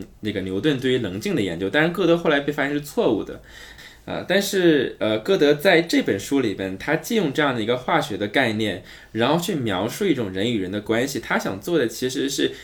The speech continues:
想要挑战，好，我们到底能不能够把人去简化成一个单独的一个化学元素？我们到底能不能通过这样的一种非常公式化的手段，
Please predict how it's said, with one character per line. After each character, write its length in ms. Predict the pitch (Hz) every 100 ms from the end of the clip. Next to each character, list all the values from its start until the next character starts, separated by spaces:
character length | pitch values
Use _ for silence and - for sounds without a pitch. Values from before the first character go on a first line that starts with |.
| -
想 160 | - 123
要 60 |
挑 280 | 147 123 92
战， 200 | 135 127
好， 220 | - 92
我 80 | 101
们 160 | 123 151
到 240 | 240 196
底 140 | 120
能 260 | 104 95 104
不 160 | 233 202
能 320 | 117 95 110
够 240 | 156 123
把 320 | - 92 - - - - -
人 560 | 113 110 101 135 208 - - _ _ _ _ -
去 260 | - 156
简 320 | 139 127 92
化 240 | 98 135 117
成 260 | - 104
一 140 | 104 98
个 220 | 107 110
单 360 | 107 139 139 143
独 200 | 110 101
的 180 | 110
一 100 | 95
个 120 | 98 104
化 180 | 135
学 160 | 113 107
元 220 | 98 85
素？ 320 | 101 113 95 - - - -
我 100 | 117
们 140 | 139
到 180 | 190 170
底 160 | 139
能 240 | 110 107 113
不 140 | 185
能 360 | 156 104 104 113 - - -
通 340 | - 151 160
过 500 | 165 160 131 110 104 - - -
这 80 | 156
样 180 | 147 127
的 140 | 120
一 160 | 120 131
种 480 | 131 107 95 92 -
非 160 | 170
常 240 | 156 139 143
公 240 | 196 233
式 220 | - 208
化 220 | 143 131
的 100 | 110
手 320 | 113 - 101 -
段， 340 | 131 -